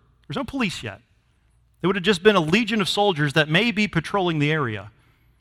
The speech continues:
And he knows that Paul is being held in a prison somewhere. He doesn't know where. And in Rome, only a couple streets were actually named. All the rest were these j-, different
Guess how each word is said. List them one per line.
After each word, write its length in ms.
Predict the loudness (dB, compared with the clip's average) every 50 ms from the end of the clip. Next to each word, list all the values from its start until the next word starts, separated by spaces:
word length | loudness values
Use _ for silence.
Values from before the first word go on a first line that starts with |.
| _ _ _ _ _ _ _ _ _ _ _ 0
And 140 | 2 2
he 160 | 2 2 2 4
knows 380 | 4 4 4 4 2 0 4
that 200 | 4 4 2 2 -4 _ _ _ _ _ _ _ _ _ _ _ _ _ _ _ _ _ _ _
Paul 380 | 2 6 6 8 8 6 4 2
is 140 | 2 0 4
being 200 | 2 2 2 2
held 340 | 2 4 4 4 4 2
in 120 | 2 0 0
a 60 | 0
prison 380 | 0 2 2 2 2 2 0 -2
somewhere. 520 | 0 -2 -2 -2 -2 -2 -4 -6 -8 -6 -4
He 80 | 0 0
doesn't 240 | 0 0 0 0 0
know 100 | 0 0
where. 360 | 2 2 2 2 0 -4 -8 -14 _ _ _ _ _ _ _ _ _ _ _ _ _ _ _ _ _ _ _ _ _ _ _ _ _ _ _ _ _ _ _ _ _ _ _ _ _ _ -20 -20 _ _
And 140 | 2 4 4
in 180 | 6 4 6 6
Rome, 460 | 8 8 8 8 6 4 2 2 0 2
only 300 | 0 2 2 2 0 0
a 80 | -2
couple 340 | -2 4 4 4 4 4 0
streets 440 | 0 0 -4 -2 -2 -2 -2 -2 -4
were 100 | -2 0
actually 400 | 0 0 0 -2 -4 -4 -2 -2
named. 560 | 0 0 0 0 0 -2 -4 -6 -8 -12 -16 -20 _ _ _ _ _ _ _ _ _ _ _ _ _ _ _ _ _ _
All 240 | 2 2 2 4 2
the 120 | 2 0 4
rest 360 | 6 6 4 4 2 0 0
were 100 | 0 2
these 180 | 2 0 -2
j-, 140 | -2 -6 -10
different 580 | -10 -10 4 4 4 4 6 2 2 2 0